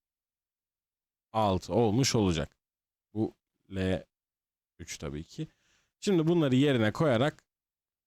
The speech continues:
fonksiyonumu oluş-, oluşturacağım. Burayı size bırakıyorum. F sekiz yerine koyduğumuzda da ne yapacağımızı sizin denemenizi istiyorum. Böylece biraz da size pratik olmuş olur.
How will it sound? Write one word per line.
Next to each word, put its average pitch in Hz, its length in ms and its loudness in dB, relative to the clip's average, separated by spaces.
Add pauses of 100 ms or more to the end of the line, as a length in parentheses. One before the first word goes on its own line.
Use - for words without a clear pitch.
(600)
fonksiyonumu 139 520 0
oluş-, 123 340 0 (160)
oluşturacağım. 123 680 -2
Burayı 156 240 2
size 98 280 0
bırakıyorum. 160 540 0 (360)
F 139 120 0
sekiz 127 400 -2
yerine 123 280 2
koyduğumuzda 110 560 2
da 104 100 2
ne 120 60 0
yapacağımızı 104 480 -2
sizin 120 440 0
denemenizi 98 520 0
istiyorum. 131 480 0
Böylece 117 480 0 (280)
biraz 110 280 0
da 127 60 2
size 113 320 0
pratik 110 420 -6
olmuş 101 440 0 (500)
olur. 98 280 -2